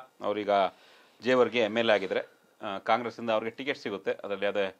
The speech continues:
ಡೌಟ್ ಇಲ್ಲ. ಇನ್ನು ಬಿ ಜೆ ಪಿಯಿಂದ ಯಾರಿಗೆ ಟಿಕೆಟ್ ಸಿಗಬಹುದು ಅನ್ನೋ ಲೆಕ್ಕಾಚಾರ. ಆ, ದೊಡ್ಡಪ್ಪಗೌಡ ಪಾಟೀಲ್ ನರಿಬೋಳ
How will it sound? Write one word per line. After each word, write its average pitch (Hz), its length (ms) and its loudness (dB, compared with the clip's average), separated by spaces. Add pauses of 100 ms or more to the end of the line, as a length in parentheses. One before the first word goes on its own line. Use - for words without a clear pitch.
(120)
ಡೌಟ್ 160 240 4
ಇಲ್ಲ. 113 160 2
ಇನ್ನು - 400 -2
ಬಿ 214 200 0
ಜೆ 233 120 12
ಪಿಯಿಂದ 190 280 0
ಯಾರಿಗೆ 139 360 8
ಟಿಕೆಟ್ 139 300 -2
ಸಿಗಬಹುದು 127 500 -2
ಅನ್ನೋ 120 140 0
ಲೆಕ್ಕಾಚಾರ. 110 480 4 (480)
ಆ, 101 160 4
ದೊಡ್ಡಪ್ಪಗೌಡ 147 480 8
ಪಾಟೀಲ್ 147 340 8
ನರಿಬೋಳ 139 360 4